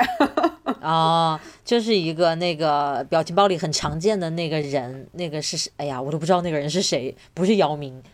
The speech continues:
Speaker 2: 是，反正就是很常见的一个人，然后下面写了一行字，说我推了推我的隐形眼镜。
Speaker 1: 哦。
Speaker 2: 就这句话，就是它其实就是一个好笑，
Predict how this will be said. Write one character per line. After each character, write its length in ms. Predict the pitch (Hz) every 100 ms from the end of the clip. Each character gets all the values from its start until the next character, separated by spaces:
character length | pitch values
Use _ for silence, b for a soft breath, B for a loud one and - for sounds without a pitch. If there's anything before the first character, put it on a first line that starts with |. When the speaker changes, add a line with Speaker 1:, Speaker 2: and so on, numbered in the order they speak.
| b
Speaker 2:
是， 340 | - 208 180 -
反 180 | - 170
正 100 | 185
就 100 | 220
是 40 |
很 100 | 202 170
常 180 | 185
见 200 | 175 254 208
的 80 |
一 120 | 175 156
个 80 |
人， 260 | 165 156 127 220 B 247
然 120 | 160 165
后 220 | 175 160
下 180 | 208 185
面 100 | -
写 180 | 160
了 100 | 143
一 80 | 160
行 220 | 160 147
字， 160 | 147 175
说 160 | 170 151
我 120 | 143
推 220 | - 175
了 100 | 170
推 140 | 180
我 120 | 170 143
的 60 |
隐 200 | 156 147
形 160 | 135 160
眼 120 | 131
镜。 200 | 139 147
Speaker 1:
哦。 280 | 190 190 196
Speaker 2:
就 60 | 220
这 160 | 294 277
句 120 | 220
话， 160 | 208
就 160 | 185 196
是 220 | 185 170
它 180 | 165 220
其 160 | - 196
实 240 | 180 185
就 120 | - 233
是 140 | 214
一 100 | 175
个 160 | 202 196
好 240 | - 151
笑， 400 | - 247 214